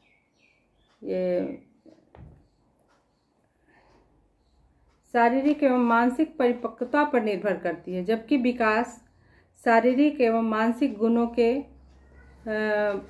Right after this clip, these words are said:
मानसिक गुणों के परिवर्तन के अतिरिक्त सामाजिक संवेगात्मक, संवेगात्मक एवं प्रगतिशील परिवर्तन है, परि-, प्रगतिशील परिवर्तन भी लाता है।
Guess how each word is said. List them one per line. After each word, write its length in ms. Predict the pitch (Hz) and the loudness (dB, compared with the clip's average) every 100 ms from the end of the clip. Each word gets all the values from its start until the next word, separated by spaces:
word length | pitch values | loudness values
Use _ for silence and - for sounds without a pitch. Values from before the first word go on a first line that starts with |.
| - | -14
मानसिक 520 | - 208 226 240 311 262 | -6 0 2 4 2 4
गुणों 200 | 247 247 | 4 4
के 120 | 240 | 0
परिवर्तन 680 | 240 233 233 240 240 302 302 | 2 2 4 2 4 2 4
के 120 | 247 | 2
अतिरिक्त 520 | 226 214 214 208 - | 2 0 0 -4 -12
सामाजिक 640 | - 226 233 233 285 302 | -4 0 2 2 0 -2
संवेगात्मक, 920 | - 240 220 214 214 214 220 262 262 220 | -4 -2 0 0 2 2 0 -2 -4 -8
संवेगात्मक 960 | - 226 220 220 226 220 240 277 277 | -8 -4 -2 0 2 0 2 0 0
एवं 380 | 226 233 277 330 - _ _ _ _ _ - - | -4 0 0 -2 -8 _ _ _ _ _ -18 2
प्रगतिशील 840 | 240 240 247 269 269 302 370 381 | 4 4 4 0 2 4 4 4
परिवर्तन 600 | 240 208 180 170 - 165 | 2 2 0 -2 -2 -4
है, 280 | 170 - 165 - _ _ _ _ _ - | -4 -8 -12 -20 _ _ _ _ _ -2
परि-, 260 | 240 247 226 | 2 2 0
प्रगतिशील 960 | 220 220 220 233 240 247 285 302 320 330 | 0 -4 -2 0 0 2 2 4 4 4
परिवर्तन 640 | 254 220 214 220 247 262 | 0 0 0 0 0 0
भी 160 | 262 262 | 2 2
लाता 380 | 196 - 170 | 2 -2 -6
है। 300 | 175 180 185 | -6 -8 -12